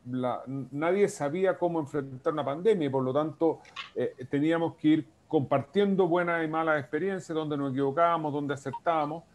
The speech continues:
Y aquí la verdad que tuvimos un trabajo al interior del Consejo Minero co-, de Coordinación con un grupo especial que, se, que eran los doctores y los especialistas en temas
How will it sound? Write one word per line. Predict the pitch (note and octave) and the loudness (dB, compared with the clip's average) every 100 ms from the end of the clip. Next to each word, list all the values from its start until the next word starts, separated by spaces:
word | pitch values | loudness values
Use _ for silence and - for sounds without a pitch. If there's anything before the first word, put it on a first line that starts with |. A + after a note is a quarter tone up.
| _ _ - _ B2 | _ _ -20 _ -4
Y | |
aquí | C3 D3 | -2 0
la | D#3+ | 2
verdad | C#3+ D3 | 2 2
que | D3+ | 0
tuvimos | C#3+ C#3 C#3+ D3 D#3 D3 | 0 2 2 0 -2 -4
un | C3+ C3+ C3+ | -4 -6 -6
trabajo | C3+ B2 C#3 C#3 C#3+ C3+ | 0 2 2 0 -4 -4
al | B2 | -2
interior | A#2 A2+ G#2+ C#3+ E3 | -4 -6 -4 -2 -2
del | F3 | -4
Consejo | D#3+ C#3 D3+ D3 | -6 -8 -10 -10
Minero | C#3+ D3 D3 B2+ | -8 -6 -6 -6
co-, | B2 G2+ | -8 -8
de | A2 A2 | -10 -8
Coordinación | A#2 G#2+ A2 G#2 - E3+ F3 | -6 -6 -6 -8 -4 -4 -4
con | - C3 | -4 -2
un | B2 A#2+ | -2 0
grupo | C#3 B2+ | 0 0
especial | A#2+ A2+ - G3 G#3 G3 | -2 -6 -2 2 2 2
que, | - | -8
se, | C3+ C3+ B2 A2 D#2+ - | -6 -2 -2 -2 -6 -6
que | A2+ - - | -6 -6 -8
eran | B2 B2 | -2 -2
los | G#2 | -2
doctores | A2 - E3+ E3 | -8 -4 -2 0
y | |
los | C#3 | 0
especialistas | B2 - G#2+ B2+ D#3+ D#3+ D#3 | -2 -4 -8 -4 -4 -6 -8
en | C#3+ C3 | -8 -6
temas | D3 C#3+ C#3+ | -4 -4 -6